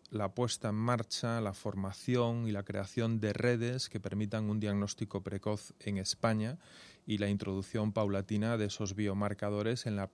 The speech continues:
en la asistencia clínica. Yo creo que ese es el gran reto que tenemos por delante y es cómo podemos conseguir que paulatinamente se vayan incorporando de forma rutinaria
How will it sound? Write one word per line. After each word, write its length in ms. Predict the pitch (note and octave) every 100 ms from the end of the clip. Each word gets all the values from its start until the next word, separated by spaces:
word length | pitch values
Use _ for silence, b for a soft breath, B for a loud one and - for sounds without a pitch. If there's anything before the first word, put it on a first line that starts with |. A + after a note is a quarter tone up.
| -
en 100 | G#2
la 80 | G2
asistencia 640 | - G2 - G2+ F#2+ -
clínica. 440 | - E2 F2+ F#2 F#2
Yo 100 | F#2+
creo 180 | G2 F#2+
que 60 |
ese 140 | G2 G2
es 120 | -
el 80 | G2
gran 280 | G#2+ A2
reto 260 | G#2 G#2+ G#2
que 100 | G2+
tenemos 360 | G2 G2+ G2+ -
por 220 | G2+ G2
delante 500 | G#2 A2+ A2 C3 C#3+ B B B
y 120 | B G#2+
es 160 | A2
cómo 260 | - G#2 G2
podemos 340 | G#2 G#2 G#2
conseguir 600 | - G2+ - G#2 A2 B2+ - B B
que 120 | - F#2+
paulatinamente 920 | F#2+ F#2 F#2+ G#2 G2+ A2 A2 G#2+ A#2
se 160 | - G#2
vayan 300 | G2+ G#2 G#2
incorporando 800 | G2+ G#2 G2 G2+ A2 A2+ A2+
de 100 | G2
forma 380 | F#2+ A#2 A#2 A2+
rutinaria 840 | G#2+ A2+ A2+ A2 A#2 A#2+ A2+ C3